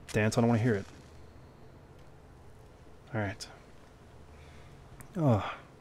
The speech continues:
Big, imposing, scary building. Well, at least there's a nice sunset. <sighs> This is gonna be interesting. This soldier boy seems to know what he's talking about, but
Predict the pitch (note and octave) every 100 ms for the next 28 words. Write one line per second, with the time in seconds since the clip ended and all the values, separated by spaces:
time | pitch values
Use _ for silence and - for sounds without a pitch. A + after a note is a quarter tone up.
0 | - - - - - - - - - -
1 | - - - - C3+ D3 C3+ B2 C3 C3+
2 | C#3 C#3 C3+ - C3+ C3+ B2+ C3+ C#3+ C#3+
3 | C#3 - - - - - - - - B2
4 | A#2 A#2+ - G#2+ G#2 G#2 - G#2 G2 G#2
5 | G#2 - - - - - - - - -
6 | - - - - - - - - - -
7 | - - - - - - - - - -
8 | - - - - - - - - - -
9 | - - - - - - - - - -
10 | - - A2+ G#2+ G#2 G#2 G2+ - A2 G#2
11 | - - - - - - - - - -
12 | - - A#2+ - A#2+ A#2+ A2+ A#2 - B2
13 | B2 A#2+ A#2 - A#2+ A2+ G#2 G2 G2 -
14 | -